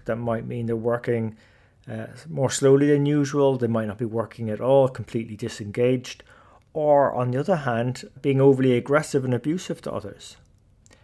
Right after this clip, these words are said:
And the thing is, if we can understand and, and deal with and manage stress at work and avoid all those things that make us counterproductive, then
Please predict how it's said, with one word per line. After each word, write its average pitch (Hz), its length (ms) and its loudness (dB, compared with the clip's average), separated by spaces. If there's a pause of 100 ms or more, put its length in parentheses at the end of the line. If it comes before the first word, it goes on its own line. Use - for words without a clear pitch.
(320)
And 170 220 -2
the 160 60 -6
thing 185 220 -2
is, 143 140 0
if 139 300 -4 (100)
we 143 340 0
can 139 260 -6
understand 165 760 -2
and, 131 380 -4
and 131 220 -4
deal 156 220 -4
with 135 180 0
and 117 140 -6
manage 139 320 -4
stress - 580 -10 (340)
at - 240 -16
work - 400 -12 (340)
and 117 520 -4
avoid 135 480 2
all 135 160 6
those 127 240 0
things 123 460 -2
that 123 180 -2
make 120 240 -4
us 120 100 -8
counterproductive, 113 1160 -6 (1000)
then 147 460 2